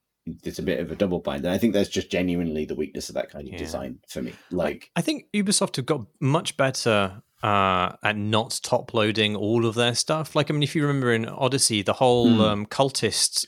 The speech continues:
Speaker 2: uh, assassination system unlocks, what, five, ten hours into the game?
Speaker 1: Right,
Speaker 2: And,
Speaker 1: yeah.
Speaker 2: and, and yeah, okay,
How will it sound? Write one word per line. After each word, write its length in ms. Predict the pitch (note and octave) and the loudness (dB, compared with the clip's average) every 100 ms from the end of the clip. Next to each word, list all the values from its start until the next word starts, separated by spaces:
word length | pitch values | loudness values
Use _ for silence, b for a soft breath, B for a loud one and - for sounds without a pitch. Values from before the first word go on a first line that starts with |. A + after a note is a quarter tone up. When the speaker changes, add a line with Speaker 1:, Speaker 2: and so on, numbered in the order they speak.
| - | -2
Speaker 2:
uh, 220 | G2+ G2+ | 0 2
assassination 580 | G2 G#2+ - A#2 D#3+ F#2+ | 2 0 2 0 0 -2
system 340 | - - G2 | -2 -2 0
unlocks, 600 | G2 A#2 G#2+ F#2+ - - - b b _ | 0 2 0 0 0 -2 -4 b b _
what, 200 | G#2+ F#2 | -4 -4
five, 520 | - G#2+ A2+ C#3+ C#3+ | -4 -2 2 2 0
ten 320 | - - C#3 G3+ | -2 -2 0 2
hours 320 | F3+ B3 A3+ | 2 0 0
into 180 | A#3+ G3+ | -2 0
the 60 | |
game? 380 | G#3 A#3 C#4 C4 B3 b b | 2 2 4 2 0 b b
Speaker 1:
Right, 260 | G3+ - F3 | 0 2 4
Speaker 2:
And, 300 | C#3+ D3 C3+ - | 2 2 -2 -8
Speaker 1:
yeah. 60 | - | -4
Speaker 2:
and, 160 | D3 D3 | -2 2
and 160 | D3 | 2
yeah, 260 | E3 B2+ - | 4 4 2
okay, 320 | B2 B2 A2+ | -2 2 0